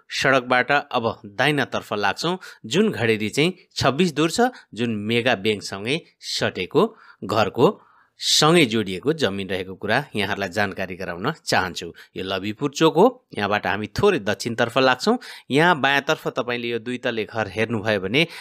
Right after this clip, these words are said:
माथि मेगा ब्याङ्कको तपाईँ यो होर्डिङ बोर्ड पनि देख्न सक्नुहुन्छ। यो घरलाई ठ्याक्क पार गर्ने बित्तिकै यहीँबाट अब यो जग्गा करिब छब्बिस दूर जग्गा चाहिँ सुरु हुन्छ। यसको मुख चाहिँ करिब बैसठी फिट छ, अ,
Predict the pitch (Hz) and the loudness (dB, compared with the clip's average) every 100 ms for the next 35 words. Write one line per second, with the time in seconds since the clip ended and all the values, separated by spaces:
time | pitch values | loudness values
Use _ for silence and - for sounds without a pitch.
0 | - 117 117 123 131 - 113 113 113 104 | -4 0 2 2 2 0 -2 0 2 2
1 | 113 110 120 110 107 113 113 - - - | 0 0 -4 -4 -2 -2 -2 -6 -20 -6
2 | 104 107 92 110 110 104 110 101 117 104 | 0 2 2 2 2 2 2 4 0 0
3 | 104 107 - 101 107 127 180 - - 107 | -2 -2 -2 -2 0 2 2 0 -4 -2
4 | 98 101 104 - 226 220 - 98 104 101 | 0 0 -2 -2 -2 -2 -2 -4 -8 -8
5 | 101 101 101 - 98 135 165 - _ 110 | -12 -14 -16 -18 -6 -4 -4 -10 _ -4
6 | 139 160 98 90 101 92 98 98 95 92 | 2 4 4 2 -2 -2 -4 -6 -4 0
7 | 139 - - _ - 117 107 - 113 113 | 0 -2 -12 _ -6 -4 -4 -4 -4 -2
8 | 123 - 107 104 101 123 143 - - _ | -4 -4 -4 -2 2 2 0 -8 -20 _
9 | 113 127 160 - - 104 120 120 107 95 | -2 0 -2 -6 -6 -2 -2 -2 -4 -6
10 | 87 - - - - 214 - 262 151 160 | -10 -10 -10 -4 4 4 6 4 4 2
11 | - 190 160 147 120 131 175 - - - | 0 0 2 2 2 0 0 -2 -4 -4
12 | 123 - 175 | -2 2 2